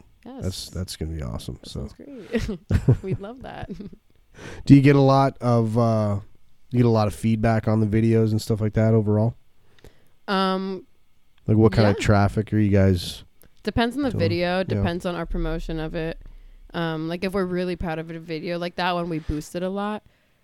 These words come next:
Speaker 1: but, um, we can't afford to do that for every
Speaker 2: Yeah, of
Speaker 1: video that
Speaker 2: course.
Speaker 1: we make. Um, we get all kinds of stuff. Definitely, people give, like, weird, un-, unwarranted <laughs> advice, like,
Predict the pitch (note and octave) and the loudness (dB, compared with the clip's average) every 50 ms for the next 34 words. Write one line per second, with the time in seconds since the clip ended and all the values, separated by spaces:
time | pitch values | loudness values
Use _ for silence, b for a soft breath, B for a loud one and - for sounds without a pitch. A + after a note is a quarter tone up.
0 | _ _ - E3+ - F3+ D#3+ D#3 D3 - - _ _ _ _ _ _ _ _ _ | _ _ -10 -4 -2 -2 -2 -2 -6 -8 -12 _ _ _ _ _ _ _ _ _
1 | - E3 E3 D#3+ C#3+ - - C3+ C#3+ C3+ - _ _ _ - F#3+ - - E3 C#3 | -14 -12 -12 -10 -10 -12 -12 -14 -14 -16 -18 _ _ _ -16 -14 -12 -10 -10 -10
2 | C#3+ - D3+ C3+ C#3+ - - - D#3 D3+ D3+ D3 D3 - - - E3+ D3+ D#3 D3+ | -10 -8 -10 -10 -10 -10 -8 -6 -6 -6 -6 -6 -8 -10 -10 -10 -8 -8 -8 -8
3 | D3 D3 D3+ - - - G#2+ G2+ E2 C#2+ C#2 C#2+ E3+ - G#2 G2 F2 E2 - - | -8 -10 -10 -12 -6 0 2 2 2 2 0 -2 -2 0 2 2 2 0 -2 -4
4 | - E3 E3 D#3+ D#3+ D#3+ D#3+ F3 F3 - - _ _ _ _ _ - - - - | -6 -6 -8 -8 -8 -8 -8 -10 -10 -14 -20 _ _ _ _ _ -20 -20 -20 -20
5 | _ _ _ _ - F3 E3+ E3+ E3+ E3 E3 D#3+ D#3 C#3+ - - _ _ _ _ | _ _ _ _ -6 -4 -2 -2 -2 -2 -2 -4 -6 -8 -10 -12 _ _ _ _
6 | _ _ _ _ _ _ _ _ _ _ _ _ _ _ _ _ - G3 F#3+ - | _ _ _ _ _ _ _ _ _ _ _ _ _ _ _ _ -14 -14 -12 -10
7 | D4+ F#4+ - A#3+ A#3+ A#3 - B3+ G3 - E3 - - D#3+ D3+ D#3 - - F#3 G3 | -10 -8 -8 -8 -8 -8 -8 -8 -8 -8 -10 -12 -10 -8 -8 -8 -6 -6 -6 -4
8 | - C4 C4+ C4+ B3+ A#3 G3+ F3+ - - _ _ _ _ _ _ _ _ - - | -4 -4 -4 -4 -2 -2 -4 -4 -6 -10 _ _ _ _ _ _ _ _ -12 -12
9 | A3+ A3 - E4 G#3 G#3+ G#3 G3 F#3+ F#3+ - - D3 D#3 D#3+ E3 D#3+ E3 - _ | -10 -10 -10 -10 -8 -8 -8 -6 -6 -8 -8 -8 -8 -6 -6 -6 -8 -10 -14 _
10 | _ _ E3 D#3+ D#3 D3+ D3 C#3 - _ _ _ _ _ _ _ _ _ _ _ | _ _ -10 -8 -8 -8 -10 -12 -14 _ _ _ _ _ _ _ _ _ _ _
11 | _ _ _ _ - E3+ E3 D#3+ D#3 D3 D3+ F3+ G#3 G#3+ G#3 C#4 C4 D4 B3+ C4+ | _ _ _ _ -12 -10 -8 -8 -8 -6 -2 0 0 2 6 6 8 8 8 6
12 | A#3+ G#3+ A3 G#3 G#3 A3+ A#3+ C#4 - - G3 F#3 F3 E3+ F3+ F3 - - | 6 8 8 8 8 8 6 2 0 -2 -2 -2 -2 -2 -4 -8 -12 -18